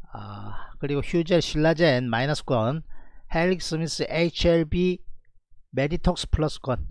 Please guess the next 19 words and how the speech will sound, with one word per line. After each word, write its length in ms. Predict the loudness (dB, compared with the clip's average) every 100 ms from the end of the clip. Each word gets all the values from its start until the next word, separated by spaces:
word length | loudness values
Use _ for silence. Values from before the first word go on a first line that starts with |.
| -8 -12 -14 -14 -14 -12
나머지 680 | -4 -2 2 0 2 2 2 0
제약 460 | -2 2 4 2 -6 -20 -12
업종들, 580 | -8 -2 -2 2 2 2 -6 -14 -16 -12 -8 -8 -10
아, 160 | -10
강보합. 540 | -4 -2 0 0 4 2 2 -16 -18 -18 -20 -20 -16 -14 -12
와, 380 | -10 -6 -4 -6
오스템 480 | -8 -10 -8 -6 -6
임플란트가 500 | -6 -6 -6 -8 -6
박살이 440 | -6 -4 -6 -4
나네. 420 | -6 -6 -10 -10
무슨 340 | -10 -10 -10 -10
안 140 | -10
좋은 160 | -10 -10
게 80 | -10
있나? 320 | -10 -12 -16 -18 -16 -14 -12 -10 -10 -12 -16 _ -20 -20 -20 -16 -14 -14 -14 -14 -12 -12 -12 -10 -12 -12 -18 -20 -20 -20 _ -16 -14 -14 -16 -20 _ _ _ _ _ _ -18 -8
아, 100 | -6
화장품주가 680 | -4 -4 -6 -6 -8 -8 -10
난리가 320 | -4 0 2
났어요. 800 | 0 -2 -4 -2 -2 -4 -6 -8